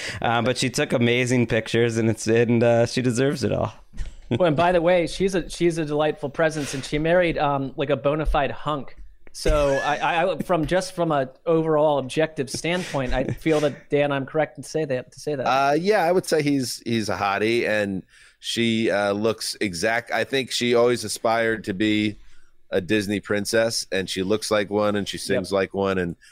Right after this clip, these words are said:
Speaker 1: what a producer, uh, as well. So, like, one of those, like, triple threats. Don't you agree, Ricky?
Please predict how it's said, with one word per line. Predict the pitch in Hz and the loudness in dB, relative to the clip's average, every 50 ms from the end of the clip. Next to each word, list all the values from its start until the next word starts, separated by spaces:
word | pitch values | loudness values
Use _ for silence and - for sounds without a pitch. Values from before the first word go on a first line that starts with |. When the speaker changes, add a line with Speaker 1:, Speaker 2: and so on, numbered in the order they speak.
| _ _ _ | _ _ _
Speaker 1:
what | - 92 113 135 | 0 0 2 2
a | 127 | 2
producer, | - - 104 87 76 95 117 143 160 156 - 110 85 73 69 - _ _ _ _ _ _ - | 0 -2 -6 -4 0 2 2 2 2 2 0 -2 -2 -4 -6 -12 _ _ _ _ _ _ -4
uh, | - 92 87 85 82 - - | -2 0 0 -2 -2 -2 -2
as | 98 95 92 82 90 | 0 0 -2 -2 -2
well. | 87 92 95 92 90 82 82 | 0 0 2 2 2 0 -2
So, | - - 92 90 90 | -2 -2 0 2 2
like, | 98 101 98 90 | 2 2 2 0
one | 110 120 120 | 0 0 2
of | 117 | 2
those, | 110 104 101 95 82 | 4 4 4 2 2
like, | 82 87 85 82 - | 0 0 -2 -2 -4
triple | - - 117 107 - 104 98 | -6 -4 -4 -2 0 0 -2
threats. | 92 - - 95 90 80 - - - - - - - 87 98 76 98 | -2 0 0 0 0 0 -2 -6 -8 -10 -10 -10 -10 -8 -6 -4 -2
Don't | 123 135 127 - | -2 -2 0 0
you | 143 | -2
agree, | 131 117 135 139 | 0 0 0 0
Ricky? | 135 135 139 131 - 135 | 0 0 0 -2 -4 -6